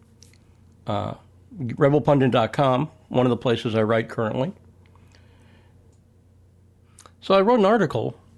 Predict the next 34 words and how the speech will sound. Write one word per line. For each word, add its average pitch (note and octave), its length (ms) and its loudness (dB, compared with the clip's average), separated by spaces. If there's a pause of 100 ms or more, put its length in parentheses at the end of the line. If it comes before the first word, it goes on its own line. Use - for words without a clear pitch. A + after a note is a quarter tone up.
(760)
about F3 240 0
how F3+ 120 2
when F#3 120 2
I E3+ 100 2
asked G3+ 360 -2
the - 60 -6
question, A#2 600 0 (1500)
"Can F3+ 120 4
you F#3+ 80 8
imagine F3 420 6
a D#3 40 6
million D#3+ 560 6
people, B2+ 500 0 (1120)
a D3 60 2
million F3+ 280 6
Americans C3+ 840 2 (340)
taking F3+ 360 4
to C#3 80 2
the B2 100 2
streets?" - 560 -4 (1000)
I E3+ 120 2
was F#3 180 4
attacked C4 500 -2
by A#2 120 -2
people. A#2+ 320 -6
People F#3+ 240 -4
got D#3 180 -4
mad F3 260 0
at E3+ 100 -6
me D3 120 -2
for D3+ 140 -4
asking C#3 480 -2
the A#2+ 80 -6
question. - 460 -8